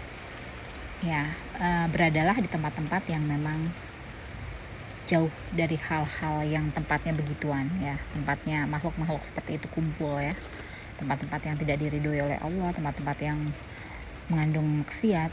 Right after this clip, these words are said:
ya, yang sangat, eh, tidak diridhoi oleh Allah. Jauhlah dari tempat-tempat seperti itu.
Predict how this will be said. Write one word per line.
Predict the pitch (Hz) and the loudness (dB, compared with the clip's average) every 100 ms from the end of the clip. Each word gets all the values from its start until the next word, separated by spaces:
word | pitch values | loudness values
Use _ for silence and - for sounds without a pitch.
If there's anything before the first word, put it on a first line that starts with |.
| - | -4
ya, | 170 160 - - - - - - - - - - | -6 -6 -10 -12 -10 -10 -10 -12 -12 -12 -8 -2
yang | 202 185 | 2 2
sangat, | - 165 165 - - - - - - - - - - - - - - - - - - - - | 2 0 0 -4 -10 -10 -12 -12 -12 -12 -12 -12 -14 -12 -12 -12 -14 -14 -14 -14 -12 -8 -4
eh, | 190 185 | 0 2
tidak | 165 160 | 2 4
diridhoi | 160 156 156 170 | 2 2 2 0
oleh | 175 | -2
Allah. | 170 180 175 - 175 | -4 -4 -6 -4 0
Jauhlah | 180 175 165 | 2 2 2
dari | 170 | 0
tempat-tempat | 160 156 170 160 | -2 -2 -4 -4
seperti | - - 175 170 | -6 -6 -6 -6
itu. | 170 | -8